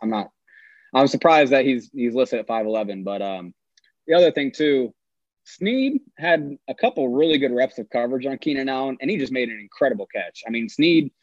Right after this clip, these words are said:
had his hands in between, uh, Allen's hands, tried to rip it away. Keenan Allen's just one of the best receivers in the N F L for a reason. So I don't think we can, you know, uh, hate on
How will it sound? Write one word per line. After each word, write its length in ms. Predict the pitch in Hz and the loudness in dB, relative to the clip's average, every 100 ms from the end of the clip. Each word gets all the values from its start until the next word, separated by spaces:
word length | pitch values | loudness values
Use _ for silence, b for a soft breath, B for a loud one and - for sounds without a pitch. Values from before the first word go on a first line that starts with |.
| _ | _
had 220 | - 147 175 | 0 2 2
his 120 | 160 | 0
hands 300 | 156 156 139 | -2 -2 0
in 140 | 151 | 0
between, 560 | 151 - 147 143 135 123 131 | -2 -2 -2 0 0 -2 -2
uh, 220 | 123 117 127 | -2 -2 -2
Allen's 320 | 135 135 123 | -4 -2 -4
hands, 280 | 131 127 123 | -4 -4 -4
tried 220 | 127 139 | -2 0
to 80 | 131 | 0
rip 240 | 131 127 | -2 -2
it 60 | 127 | -4
away. 480 | 117 123 123 120 - _ _ _ _ _ | 0 2 2 -2 -8 _ _ _ _ _
Keenan 240 | 220 165 135 | 0 2 2
Allen's 240 | 127 104 | -2 -4
just 160 | 90 - _ _ _ | -10 -16 _ _ _
one 180 | 113 135 | -4 -2
of 60 | |
the 60 | 113 | 0
best 180 | 120 - | 0 0
receivers 320 | 107 120 101 | -2 -2 -2
in 60 | 110 | -4
the 60 | |
N 80 | 107 | -4
F 100 | 104 | 2
L 140 | 110 101 | 2 2
for 60 | |
a 40 | 104 | -2
reason. 380 | 104 101 - 92 | -2 -2 -6 -10
So 320 | - 95 95 | -4 -2 0
I 140 | 120 | 2
don't 140 | 139 120 | 2 2
think 260 | 123 110 - | 0 -2 -2
we 200 | 117 110 | 0 2
can, 340 | 113 104 98 _ _ _ _ - - | 0 0 -6 _ _ _ _ -14 -4
you 100 | 123 | 0
know, 240 | 117 101 104 | 2 2 0
uh, 280 | 104 98 92 - | 0 -2 -4 -10
hate 260 | - 143 143 | 0 4 6
on 340 | 131 123 120 | 4 2 -4